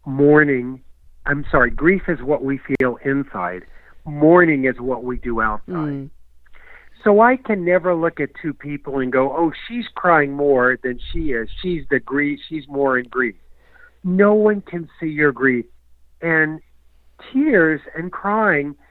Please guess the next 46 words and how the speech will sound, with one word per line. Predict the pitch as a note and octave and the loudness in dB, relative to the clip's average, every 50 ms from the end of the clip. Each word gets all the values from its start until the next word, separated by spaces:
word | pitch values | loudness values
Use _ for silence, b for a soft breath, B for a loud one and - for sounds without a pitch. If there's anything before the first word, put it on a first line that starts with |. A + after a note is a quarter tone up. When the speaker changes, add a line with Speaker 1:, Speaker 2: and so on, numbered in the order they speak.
| b b b b _ - | b b b b _ 0
Speaker 1:
is | F#3 F#3+ F3+ - - | 0 0 0 0 -4
one | D#3+ E3 D#3+ F3 F#3+ G3+ G#3+ G#3+ G#3 F#3 - | -10 -4 0 2 2 4 2 0 -2 -6 -8
style | - - F#3 F3 F3 E3+ D#3+ | -4 0 2 2 4 4 2
of | D3 B2 B2+ A#2+ | 0 -2 -6 -6
grieving, | - C3+ C#3+ D3+ D3 C3+ B2 A2+ A2 G#2+ | -4 -2 0 0 -2 -2 -6 -8 -8 -6
but | - D3 D3 - | -6 -6 -4 0
there's | D#3 C#3+ C3+ A#2 - | 0 0 0 0 -4
many, | C3+ C3+ D3 D#3+ E3+ F3 F3+ F3 | -4 0 4 4 4 4 4 2
many | D#3 C3+ B2 A#2 A2+ A2 - | 0 0 -2 -4 -6 -10 -10
styles. | - - A#2+ A2 G#2+ G#2+ G#2+ - - | -8 -4 -4 -2 -2 -4 -6 -10 -10
So | - E3+ E3 | -8 -8 -8
just | D#3 - E3+ F3+ - - | -6 -6 -8 -8 -6 -4
like | F3 D#3 C#3 - - | -4 -4 -4 -6 -8
you | D#3 D3+ D#3+ D#3+ | -8 -8 -8 -8
say, | - - B2 G2 G2+ - b b b b b b b b - | -8 -10 -12 -12 -12 -14 b b b b b b b b 2
your | F#3 F3+ F#3+ F#3+ | 4 4 4 4
tears | F#3 - - F#3 E3+ D#3 D#3 D#3+ D#3 - | 2 -2 -2 2 4 4 4 4 4 2
are | D3+ C#3+ C#3+ | 2 2 2
on | C#3+ C#3 C3 | 2 2 2
the | B2 B2+ B2 B2+ | 0 -2 -2 0
inside, | C#3 D#3+ F#3 F#3 - - A#2+ G2+ G2 F#2 F#2 G#2 - - _ _ - - - - - b b b b b b - - | 0 -2 -2 -4 -4 -4 -4 -4 -4 -6 -8 -10 -12 -18 _ _ -20 -20 -20 -20 -20 b b b b b b -4 0
but | F#3 F#3 F#3 | 2 4 4
it | G3 F#3+ - | 4 2 2
doesn't | - G3 G3 F#3 D#3+ F#3+ F#3 F3 | 4 4 4 4 2 0 -2 0
mean | F3 F3 F3+ F#3 E3 | 0 0 0 0 -2
you | D3+ C#3 C#3+ D#3 E3+ E3+ | -4 -2 0 2 2 4
have | D3+ C#3+ D3+ D3+ C3+ C#3+ | 4 2 2 0 0 -2
less | C#3+ C#3+ - - - - - | -4 -4 -4 -6 -10 -12 -6
grief | - C#3 C3+ D3+ D#3+ D#3+ D#3 - | -4 0 2 2 2 2 0 -2
than | A3 G3+ | -4 -2
Speaker 2:
Mm-hmm. | C#3+ C#3 D3 E3 D#3+ | -2 -2 -2 -2 -4
Speaker 1:
someone | D#3 C3+ C3 B2+ B2 A#2+ A#2+ | -6 -6 -4 -4 -4 -2 -2
else. | A#2+ A#2 A2+ A#2 B2 - _ - b b b b b b b b b - | -2 -2 -2 -4 -6 -10 _ -20 b b b b b b b b b -8
And | D#3 E3 F3 | -6 -4 -2
the | F3 E3 E3 | 0 2 2
other | E3+ E3+ G#3 G#3 | 2 2 0 -4
thing | - - C#3+ C#3+ C#3+ | -2 -2 0 0 2
is | C#3 C#3+ - - | 0 0 0 0
sometimes | D#3+ D#3+ E3 E3+ E3 E3+ E3 C#3+ - | -2 0 4 4 4 4 2 -2 -2
people | - D#3+ E3 - - E3+ D#3+ | -2 -2 -2 -2 -4 -8 0
think | - F#3+ F3 E3+ - | 2 2 2 2 2
it | F3 D#3+ | -2 0
means | E3 F3 F3+ F#3+ F#3 D3 | 2 2 2 2 0 -2
we | D#3 F3+ F#3+ F#3 | 0 0 2 4
have | F#3 F#3+ F#3 F3+ | 4 4 2 2
less | F3+ F3+ F#3+ F#3+ F#3+ | 2 4 4 4 2